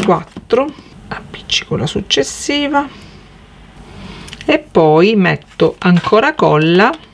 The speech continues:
su tutto e appiccico anche l'ultima. Fatta la stellina,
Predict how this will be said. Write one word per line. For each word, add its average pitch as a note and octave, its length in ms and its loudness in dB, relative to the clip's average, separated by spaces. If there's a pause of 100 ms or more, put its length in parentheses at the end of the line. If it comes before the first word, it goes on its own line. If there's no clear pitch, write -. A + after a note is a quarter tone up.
(2000)
su - 360 -12
tutto - 680 -4 (1200)
e G#3+ 140 0
appiccico - 920 -4 (200)
anche A#3 480 -2
l'ultima. D3+ 680 -4 (840)
Fatta D#4+ 760 -2
la G3 240 4
stellina, F3 1120 0